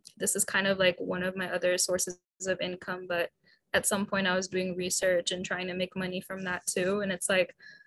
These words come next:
so much hard work that you barely get to, like, breathe, like, you barely get to rest. Um,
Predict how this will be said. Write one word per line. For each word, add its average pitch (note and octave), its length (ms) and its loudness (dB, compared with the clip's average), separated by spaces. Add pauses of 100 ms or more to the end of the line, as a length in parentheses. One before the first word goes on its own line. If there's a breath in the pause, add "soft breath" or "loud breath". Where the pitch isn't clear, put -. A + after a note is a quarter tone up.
(160 loud breath)
so - 220 6
much A#3+ 200 6
hard G#3 240 6
work G3+ 200 4
that F3+ 120 2
you G3 120 0
barely F#3+ 260 2
get F#3+ 240 6
to, G#3 120 0
like, F#3 240 2
breathe, F3+ 440 0
like, - 180 -4
you F#3+ 80 -8
barely F#3 280 2
get F3+ 360 4 (680)
to G#3+ 160 2
rest. F#3 640 4 (300)
Um, F#3 600 4